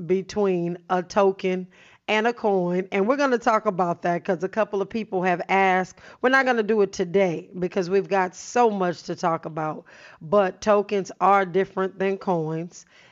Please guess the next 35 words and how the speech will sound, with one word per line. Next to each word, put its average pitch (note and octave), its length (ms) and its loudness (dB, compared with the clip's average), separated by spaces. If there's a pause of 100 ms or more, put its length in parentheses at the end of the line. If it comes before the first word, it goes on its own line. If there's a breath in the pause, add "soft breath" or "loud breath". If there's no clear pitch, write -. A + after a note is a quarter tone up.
(120 soft breath)
and, F#3+ 460 -2
um, F3 400 -2
there's G#3+ 240 -2
just G3+ 240 -4
so G#3 180 4
much F#3 400 -2
to F3+ 140 -4
learn F3 340 0
in D#3+ 140 -4
this E3 160 -4
space. E3+ 560 -6 (340 loud breath)
So A3+ 240 2
we C4+ 240 0
are G3+ 180 4
here B3+ 380 0
today, E3+ 640 -2 (160)
or F#3+ 140 6
a F#3 80 6
lot A3+ 320 6
of F#3 100 0
you F#3+ 220 -2
are F3+ 80 2
here F3+ 260 -2
today, E3+ 480 -6 (300 loud breath)
to A#3 140 2
learn A3+ 300 4
about G3+ 320 0
cryptocurrency, F#3 1000 -2 (260 loud breath)
but G3+ 240 4
some C4+ 320 2
of A#3+ 160 2
you G#3+ 200 2
are G3+ 120 2
here F#3 540 -2 (180)
because F#3+ 880 0